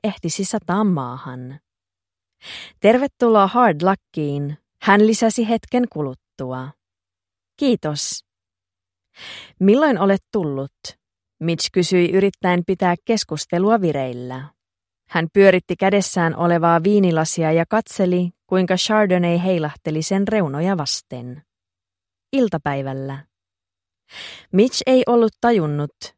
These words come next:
että Bethanin saapumisesta oli niin vähän aikaa. "Olet varmasti kuoleman väsynyt." "En oikeastaan", Bethany sanoi nopeasti. "Minun varmaankin pitäisi olla,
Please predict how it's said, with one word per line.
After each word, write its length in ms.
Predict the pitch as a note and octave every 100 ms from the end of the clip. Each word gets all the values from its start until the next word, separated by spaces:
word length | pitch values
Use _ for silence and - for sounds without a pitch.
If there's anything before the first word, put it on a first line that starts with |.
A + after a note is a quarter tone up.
| _
että 220 | D#3+ F3
Bethanin 460 | E3 G3 G#3 F#3 F3
saapumisesta 840 | - G#3 G3 E3 D#3+ D#3 D3 -
oli 220 | - E3+ F3
niin 280 | A3+ G#3
vähän 260 | F3 F3+ G3+ -
aikaa. 720 | D3+ C3+ - B2+ B2+ B2 C3+ _ _ _ _ _ _ _ _
"Olet 200 | E3+ D#3 -
varmasti 440 | F#3 F#3 F3 F#3 -
kuoleman 520 | A#3+ G#3 C#3 D#3 F#3
väsynyt." 500 | F3 - C3 B2 C3 _ - - _ _ _ _ _ _ _ _ B3
"En 100 | C4+
oikeastaan", 1000 | C#4+ D4 E3+ D3+ - - D#3 C#3+ C#3+ D3 - _ - - -
Bethany 320 | F#3+ F#3 E3
sanoi 360 | F3 G#3 G#3 A3+
nopeasti. 840 | D#3+ - C#3 C3 - - C3 B2+ - _ _ _ _ _ - - - _
"Minun 280 | E3+ F3 F3
varmaankin 600 | F#3+ F#3+ F3 E3+ F3+ F3+
pitäisi 480 | A#3+ B3 F#3+ D3+ - -
olla, 440 | F3 E3 D#3+ D#3